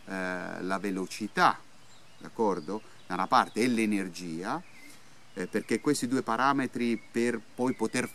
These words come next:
eh, eh, diventare delle cose realistiche, eh, hanno bisogno di altri parametri che sono molto più importanti e che andremo a vedere. Quindi lasciamo da parte,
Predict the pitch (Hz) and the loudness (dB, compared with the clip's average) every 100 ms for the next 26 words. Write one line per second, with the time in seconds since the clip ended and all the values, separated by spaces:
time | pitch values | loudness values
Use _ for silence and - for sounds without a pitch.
0 | - - 107 101 101 - 101 98 98 95 | -14 -10 -6 -4 -6 -10 -10 -8 -8 -8
1 | 98 107 113 113 110 151 147 120 113 120 | -6 -2 2 2 4 4 4 2 2 0
2 | 120 113 113 110 107 110 104 - 123 127 | 2 2 4 4 4 2 -2 -4 -2 -2
3 | - 101 98 98 127 113 - 98 - 92 | 0 0 0 2 2 2 -2 -6 -4 -6
4 | 95 - - - - - 98 117 139 139 | -6 -12 -20 -20 -12 -6 -2 0 2 2
5 | 117 113 127 110 98 92 95 98 92 85 | 0 2 0 2 2 0 -2 -2 -4 -2
6 | 110 143 160 101 104 98 139 131 90 87 | 2 6 6 4 -2 -2 0 0 0 -4
7 | 95 95 104 - 147 131 131 131 123 101 | -6 -8 -4 -2 0 0 0 -2 -2 -2
8 | 104 98 98 95 90 82 117 110 151 156 | -2 -2 -6 -4 -6 -4 -4 -2 2 4
9 | 120 90 85 92 92 - 92 90 80 78 | 4 0 -2 -4 -6 -6 -4 -4 -4 -8
10 | 85 160 120 110 123 120 - 165 113 90 | 0 0 2 2 0 -2 2 4 4 0
11 | 82 - 104 101 107 131 110 87 - 85 | -6 -10 -6 -4 2 4 4 4 -4 -12
12 | 78 | -12